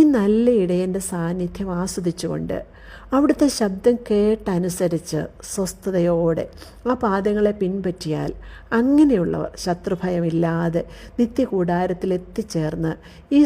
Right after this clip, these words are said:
ശ്രേഷ്ഠ ഇടയനോടൊപ്പമുള്ള ആ നിത്യമായ സ്വസ്ഥതയും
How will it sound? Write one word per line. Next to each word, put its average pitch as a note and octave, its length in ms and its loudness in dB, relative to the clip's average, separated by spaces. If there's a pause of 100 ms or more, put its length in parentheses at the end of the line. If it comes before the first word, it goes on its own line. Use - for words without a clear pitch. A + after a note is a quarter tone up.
ശ്രേഷ്ഠ G#3 500 2 (160)
ഇടയനോടൊപ്പമുള്ള F#3 1120 -2
ആ G#3+ 100 -4 (140)
നിത്യമായ F3+ 760 -2 (140)
സ്വസ്ഥതയും F3+ 600 -4